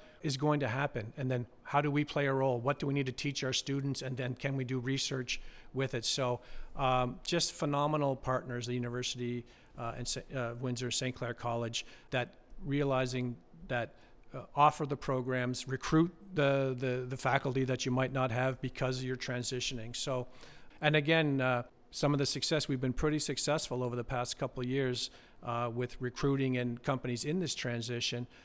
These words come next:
And a big part of it is that the entire ecosystem is on the same page. The post-secondaries are on the same page. The City of Windsor, the County of Essex, have a hundred percent, uh, bought into, to,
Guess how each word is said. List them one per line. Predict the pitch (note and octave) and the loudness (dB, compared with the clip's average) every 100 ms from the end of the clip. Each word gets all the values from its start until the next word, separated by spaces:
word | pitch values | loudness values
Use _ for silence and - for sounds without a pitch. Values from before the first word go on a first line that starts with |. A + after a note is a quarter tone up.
| - - | -14 -4
And | C3 B2+ A#2+ - - - - | -2 -2 -4 -12 -20 -20 -8
a | E3 | -6
big | A#2 - D#3 C#3+ | -2 2 4 4
part | D3 C3+ | 4 4
of | B2+ | 2
it | B2 | 0
is | A#2+ B2 A#2+ - | 0 -2 -2 -4
that | B2+ - | -4 -2
the | C3 - - - - | -6 -8 -16 -16 -4
entire | C#3+ - D3+ D3+ | -4 4 6 6
ecosystem | D3+ C3+ C3 - C3+ - B2 | 4 -2 -2 0 -2 -2 -2
is | A#2+ | 0
on | A#2+ | 0
the | A2+ | 0
same | - A#2+ | -2 -2
page. | A#2 A2+ G2+ - - - | -4 -6 -6 -10 -14 -20
The | - | -8
post-secondaries | - C#3 - C#3 - C#3 C3+ C3 B2+ | 0 0 2 0 0 0 2 2 2
are | B2 | 2
on | A#2+ | 2
the | A#2+ | 0
same | - A#2+ | 0 0
page. | A#2 A#2+ G#2+ - - - - | 2 0 -2 -8 -10 -18 -10
The | A#2+ A#2 | -6 -4
City | - C#3 C3+ | 0 0 2
of | C3+ | 0
Windsor, | B2+ C3 B2 B2+ B2 - - | 0 0 0 -2 -4 -10 -16
the | B2 | -8
County | - C3 C3 | -2 0 0
of | A#2+ | 0
Essex, | B2 - B2+ - - - - | -2 -2 -4 -4 -6 -8 -10
have | B2+ B2 - | -8 -8 -6
a | |
hundred | - C3+ | 0 0
percent, | C3 C3 C3+ B2 - - - - | 0 0 0 0 -4 -14 -12 -6
uh, | C3 E3 | -4 -4
bought | B2 C3 B2 | 0 2 2
into, | B2 B2 B2 | 0 0 -4
to, | F2+ - | -6 -10